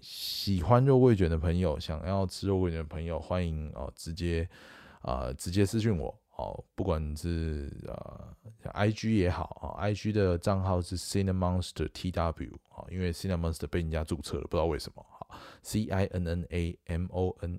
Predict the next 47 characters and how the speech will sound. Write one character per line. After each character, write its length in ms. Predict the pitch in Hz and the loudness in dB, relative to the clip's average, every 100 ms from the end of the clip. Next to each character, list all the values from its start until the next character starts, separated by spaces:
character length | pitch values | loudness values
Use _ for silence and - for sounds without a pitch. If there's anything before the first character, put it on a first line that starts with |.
| - | -6
S 300 | 90 82 - | -6 -6 -10
T 180 | - 85 | -10 -10
E 240 | 80 85 - | -8 -8 -8
R 160 | - - | -10 -10
T 180 | - | -6
W，Cinnamon 1000 | 90 - - - - - 95 90 82 80 | -4 -6 -8 -20 -12 0 2 4 2 0
Monster， 220 | 82 - - - - - - | -2 -4 -10 -10 -20 -20 -8
或 120 | - | 0
者 120 | 107 | 2
是 120 | 87 98 | 2 0
你 120 | 85 | 0
可 100 | 85 | 0
以 260 | 78 71 82 | 0 -4 -4
找 140 | - | 0
我 100 | 82 | 0
的 80 | 80 | 0
粉 180 | 80 76 | -4 -8
专， 360 | - 85 82 85 _ | -4 -2 -2 -4 _
就 120 | - | -10
是 220 | 82 87 82 | -8 -6 -6
Cinnamon 400 | - 90 90 90 | -4 -2 0 -2
Monster 280 | 85 80 71 | 0 -2 -2
肉 180 | 95 92 | 0 2
龟 200 | - 90 | 2 2
怪 180 | 90 | 2
兽， 300 | 80 - 80 - | 0 0 -2 -2
都 100 | 92 | -2
可 120 | 87 | -2
以 40 | |
找 160 | 80 65 | -2 -4
得 60 | |
到 140 | 71 80 | -2 -2
我， 260 | 58 - - | -4 -10 -14
啊， 140 | - 78 | -14 -12
想 180 | - | -8
要 60 | 85 | -8
吃 140 | - | -2
肉 60 | 95 | 0
桂 140 | 92 | 2
卷 180 | 87 76 | 0 -4
的 160 | 62 67 | -8 -10
就 260 | - 85 78 - - - | -6 -6 -6 -10 -20 -20
请 180 | - 92 | -4 -2
私 140 | 104 | 0
讯 160 | 127 139 | 2 4
我 160 | 87 | 4
吧。 320 | 76 87 85 | 4 4 4